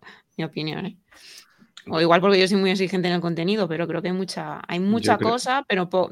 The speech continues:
Speaker 1: poca que creo que es buena.
Speaker 2: Yo creo que el problema aquí es que hay tantas malditas plataformas y estamos consumiendo tanto contenido digital en ese aspecto que tiene que haber producción, sobreproducción, sobreproducción y eso hace que se pierda calidad de guiones y demás historias.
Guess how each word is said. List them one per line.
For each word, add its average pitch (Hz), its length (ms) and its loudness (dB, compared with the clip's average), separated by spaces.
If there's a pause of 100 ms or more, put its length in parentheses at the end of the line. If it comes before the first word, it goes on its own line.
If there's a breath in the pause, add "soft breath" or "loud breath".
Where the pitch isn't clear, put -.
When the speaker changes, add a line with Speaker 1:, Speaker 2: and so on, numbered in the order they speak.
(140)
Speaker 1:
poca 208 420 0
que 175 140 -6
creo 175 240 -6 (120)
que 180 100 -8
es 175 100 -10
buena. 160 320 -10 (460)
Speaker 2:
Yo 107 240 0
creo 120 200 6
que 117 80 0
el 104 160 2
problema 110 400 4
aquí 117 260 2
es 113 180 0
que 120 100 -2
hay 110 140 2
tantas 123 460 -4 (240)
malditas 113 500 -2
plataformas 104 920 -4
y 104 280 -2
estamos 117 340 -2
consumiendo 110 460 -2
tanto 117 240 -2
contenido 113 400 0
digital 104 480 -4
en 110 80 -4
ese 110 140 -8
aspecto 117 600 -6
que 98 760 -2
tiene 113 160 0
que 113 80 0
haber 107 300 0
producción, 113 500 0
sobreproducción, 107 680 -2
sobreproducción 113 920 -2
y 107 100 4
eso 101 220 0
hace 110 200 -4
que 107 300 2
se - 140 -6
pierda 107 260 -2
calidad 101 480 -2
de 104 100 -4
guiones 104 600 -4
y 98 160 -2
demás 104 340 -10
historias. 101 500 -12